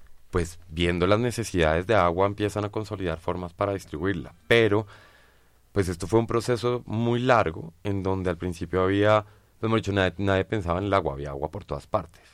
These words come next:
Pero por todas partes es por todas partes. Pero a medida que empezaron a llegar las personas, empezaron a canalizar el agua y a repartirla, a generar tensiones y discusiones,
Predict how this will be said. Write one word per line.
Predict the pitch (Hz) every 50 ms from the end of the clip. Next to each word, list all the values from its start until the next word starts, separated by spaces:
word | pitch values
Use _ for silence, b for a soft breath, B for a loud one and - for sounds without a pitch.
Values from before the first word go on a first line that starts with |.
| b _
Pero | - 92 87 85
por | - 87 76
todas | - 92 87 82 80 -
partes | - 98 95 - - 107 104
es | 127 123 - - - _ _
por | - 135 123 120
todas | - - 127 123 120 104
partes. | - - 127 101 82 - - - - b b b b b b b b b b b b b b _
Pero | 120 113 113
a | 107
medida | 104 101 98 95 90
que | -
empezaron | 117 123 120 110 98 90
a | 98 104
llegar | 110 110 101 92
las | 92 85 -
personas, | - 107 104 - 117 113 110 107 104 -
empezaron | 104 101 104 95 - 82 82 82 87
a | 85
canalizar | 85 95 95 92 87 87 85 85 - 80 78 -
el | 78 80 90
agua | 92 95 95 95 92 92 92 90 87 87 90 87
y | 87 87
a | 87
repartirla, | 85 85 82 85 80 78 _ 101 104 98 95 87 92 92
a | 87
generar | 90 92 90 85 82 82
tensiones | - - 90 87 85 - 117 113 101 101 98 90 - 110
y |
discusiones, | 110 101 - - 120 110 - 127 131 120 107 117 156